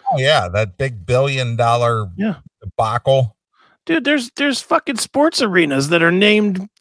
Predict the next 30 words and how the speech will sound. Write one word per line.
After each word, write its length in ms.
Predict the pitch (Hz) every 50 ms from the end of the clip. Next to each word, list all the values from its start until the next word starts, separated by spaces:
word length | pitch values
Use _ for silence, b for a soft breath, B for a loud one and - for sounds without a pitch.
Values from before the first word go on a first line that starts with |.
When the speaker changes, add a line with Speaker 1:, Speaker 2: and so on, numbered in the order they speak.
| _ -
Speaker 2:
the 180 | - 247 240 240
F 140 | 247 240
T 180 | - - 254 254
X. 80 | - -
I 100 | 226 240
was 180 | 277 277 214
watching 460 | 208 226 240 247 240 - - 240 214
something 420 | 202 - - 262 302 - - 190 180
the 120 | 185 196
other 160 | 196 196 202
night. 240 | 202 220 247 285 226
I 60 | 170
was 120 | 156 160 -
flipping 320 | - 226 226 220 214 190
through 240 | 190 - 214 214 208
the 240 | 185 180 170 156 135 b b b b b b b b b b b b _ -
YouTube 540 | 165 180 233 254 208 - - 247 233 180 -
T 240 | - 240 254 240
V 220 | 220 233 277 269 226
and 100 | 185 165
I 120 | 165 165 170
hit 280 | 143 185 220 226 - -
the, 220 | 190 175 170 160
um, 420 | 143 131 123 117 110 110 113 135 - _ _
I 60 | -
think 220 | 156 - 220 214 -
it 160 | 208 190 190
was 320 | 170 170 160 151 147 160
the, 320 | - 165 160 156 151 147 139
um, 440 | 127 120 117 110 104 101 104 104